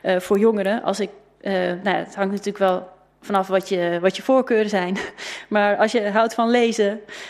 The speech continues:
eh, van, eh, muzieklessen, eh, nou, van musical, eh, ja, nou, dan, dan ben je hier aan het goede adres. Maar als er dus andere behoeften zijn, dan moeten ze dat vooral, eh, zelf laten weten. Want hoe ouder we worden, hoe minder misschien zelf ook toe in staat zijn om dat te voorspellen.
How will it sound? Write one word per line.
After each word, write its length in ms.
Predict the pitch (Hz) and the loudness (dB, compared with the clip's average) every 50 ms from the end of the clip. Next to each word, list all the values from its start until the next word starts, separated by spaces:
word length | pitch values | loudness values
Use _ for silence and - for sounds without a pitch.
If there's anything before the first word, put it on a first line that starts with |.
| - - | -8 -4
eh, 220 | - 196 190 185 | -2 -2 0 0
van, 400 | 196 - - 196 190 190 196 196 | -2 0 2 2 2 2 2 2
eh, 280 | 196 196 196 196 202 202 | 2 4 4 4 2 0
muzieklessen, 840 | 208 214 214 208 262 262 240 226 208 196 196 - 208 190 190 202 202 - - - - - | -2 -2 0 2 2 2 4 2 2 2 2 0 0 0 -2 -2 -6 -12 -20 -20 -20 -12
eh, 140 | - 190 190 190 185 185 190 196 202 208 - | -8 -6 -4 -2 -2 -2 -4 -4 -8 -10 -8
nou, 240 | - 214 202 180 - | -6 -4 -2 -2 0
van 120 | - 220 | 0 2
musical, 760 | 220 240 262 269 247 240 226 - 220 208 202 208 214 226 214 - - - - - - - | 4 6 6 4 4 2 2 2 4 4 4 4 2 0 -4 -12 -18 -20 -20 -20 -14 -6
eh, 360 | - 202 196 196 190 190 190 190 196 - - _ _ - _ _ _ | -2 0 0 2 0 0 -2 -4 -6 -10 -16 _ _ -20 _ _ _
ja, 280 | - 226 240 180 151 - - - | 0 2 2 2 0 -2 -6 -2
nou, 140 | - 240 226 | 0 0 2
dan, 320 | 226 247 262 262 262 254 - - | 4 4 4 4 2 -2 -4 0
dan 320 | 202 254 262 262 247 202 202 | 2 2 2 2 0 -2 0
ben 200 | 240 233 226 220 | 2 2 4 4
je 80 | 220 | 4
hier 200 | 226 240 247 226 | 4 4 2 2
aan 60 | 214 | 2
het 120 | 202 208 - | 2 0 -2
goede 240 | - 240 208 196 180 | -2 0 2 2 2
adres. 460 | 180 170 165 160 170 - - - - - | 2 0 -2 -4 -6 -8 -14 -18 -8 -2
Maar 140 | 214 208 | 2 4
als 160 | - 240 254 254 | 4 4 4 2
er 60 | 254 | 0
dus 140 | 247 247 - | 0 2 4
andere 300 | - 277 294 294 285 262 | 4 4 4 4 2 2
behoeften 320 | 254 269 247 - 247 247 | 0 -2 -2 -2 -2 0
zijn, 380 | 233 226 220 220 233 240 240 - - _ _ _ _ _ | 2 2 2 2 0 -4 -8 -12 -18 _ _ _ _ _
dan 220 | - 226 226 226 | -2 0 0 2
moeten 200 | 247 254 233 - | 2 0 0 2
ze 60 | 220 | 2
dat 180 | 214 220 214 - | 2 2 2 0
vooral, 360 | - 208 202 196 190 185 185 | 0 2 2 2 2 2 -2
eh, 140 | 175 175 175 180 - - | -2 -4 -4 -6 -10 -10
zelf 300 | - - 233 240 247 240 | -2 2 2 2 2 2
laten 280 | - 196 180 175 - 170 | 0 0 -2 -2 -2 -6
weten. 380 | 175 170 - - - 202 185 - | -10 -10 -10 -10 -12 -14 -12 -8
Want 120 | - 196 190 | -6 -4 -2
hoe 120 | 208 202 | 0 2
ouder 240 | 180 220 220 220 208 | 4 4 2 2 0
we 60 | 208 | 0
worden, 220 | 202 214 220 220 208 | 0 0 2 0 0
hoe 80 | 214 | -2
minder 280 | 208 208 208 202 196 196 | -2 -2 -2 -2 -4 -4
misschien 280 | 190 196 - - 208 | -6 -6 -6 -6 -4
zelf 240 | 202 214 202 202 202 | 0 0 0 0 0
ook 140 | - 196 - | -2 -8 -4
toe 120 | - 220 | -2 -2
in 60 | 202 202 | -2 -2
staat 280 | 202 - 196 190 190 | -2 -2 -4 -4 -4
zijn 220 | - 202 190 185 185 | -4 -6 -6 -4 -4
om 80 | 185 | -4
dat 180 | 180 180 175 - | -4 -4 -4 -4
te 200 | 180 175 170 175 - | -6 -6 -6 -6 -10
voorspellen. 580 | - - 185 - - - 180 160 160 160 185 | -8 -8 -8 -6 -2 -2 -2 0 -2 -4 -6